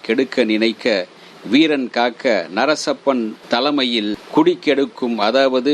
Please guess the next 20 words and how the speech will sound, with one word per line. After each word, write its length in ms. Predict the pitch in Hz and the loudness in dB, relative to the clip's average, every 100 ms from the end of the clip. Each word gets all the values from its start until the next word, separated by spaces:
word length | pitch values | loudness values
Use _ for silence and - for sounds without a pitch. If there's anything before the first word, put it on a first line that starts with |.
| 131 | 2
ஒரு 220 | 117 113 110 104 - - - 101 | 2 2 0 -2 -10 -18 -12 2
வீரனை 540 | 139 180 175 160 143 | 4 6 4 2 0
எப்படியாவது 800 | 131 123 160 151 143 135 127 120 117 110 | -2 0 2 4 4 4 2 -2 -4 -2
காட்டி 340 | 120 135 143 | -2 -2 -4
கொடுத்து 440 | 120 127 120 - 123 113 | -6 -2 -4 0 2 2
ஒரு 140 | 110 104 | 2 0
குற்றவாளியாக்கும் 1080 | 127 - 151 139 127 117 113 - 113 110 110 - - - - - - | -2 4 6 6 4 2 0 -4 -4 -2 -2 -4 -12 -20 -20 -20 0
குழு 360 | 156 175 165 135 | 4 6 6 6
ஒன்று 340 | 123 113 110 107 107 - - | 4 4 4 2 0 -8 -4
நரசப்பனின் 800 | 101 135 160 156 131 131 123 110 | -2 0 -2 -6 -4 -2 -2 -2
தலைமையில் 580 | 113 110 123 113 110 104 | 0 0 2 0 0 -2
கூடுகிறது. 640 | - 117 110 101 92 90 90 - - - - - | -2 0 0 0 -2 -4 -6 -12 -16 -14 -14 -8
அந்த 320 | - 135 147 143 | -4 -2 -2 -4
குழு 360 | - 143 160 156 156 - - 101 | -2 0 2 2 0 -6 -4 0
வெள்ளையம்மாளை 840 | 139 180 170 151 147 143 139 135 | 4 4 4 0 -2 -2 0 0
சிறை 460 | 120 - 143 156 135 | -2 -2 2 2 2
எடுத்தலுக்கு 640 | 127 - 120 120 107 120 107 | -2 -2 0 0 -2 -2 0
காரணமில்லை, 800 | 110 123 123 117 110 101 98 98 - - - | -2 -2 -2 -2 -2 -2 0 -2 -4 -16 -4
திருட்டு 360 | - 151 143 147 | 0 0 2 0
சொத்து 380 | - 117 - | 2 -2 2